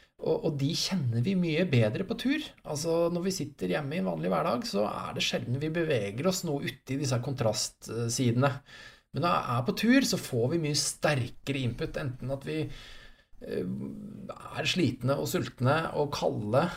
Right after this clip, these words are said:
eh, og opplever liksom da følelsen med å bevege oss innover i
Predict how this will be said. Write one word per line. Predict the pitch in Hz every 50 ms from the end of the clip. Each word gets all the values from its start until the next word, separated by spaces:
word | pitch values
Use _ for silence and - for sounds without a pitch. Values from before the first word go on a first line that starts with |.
| - -
eh, | 143 139 143 143 139 139 139 139 139 139
og | 143 147 143 143 147 139 139 123
opplever | - - 117 113 110 113 135 143
liksom | 139 123 123 143 143
da | 135 123 120 120 123 131 131 135 131 123 123
følelsen | 123 - - 160 147 120 104 95 - - 139 139 135
med | 135
å | 131 135
bevege | 127 123 110 104 104 120
oss | 123 120
innover | - 123 113 101 107 107 113 120 123 135 139 135 135
i | 135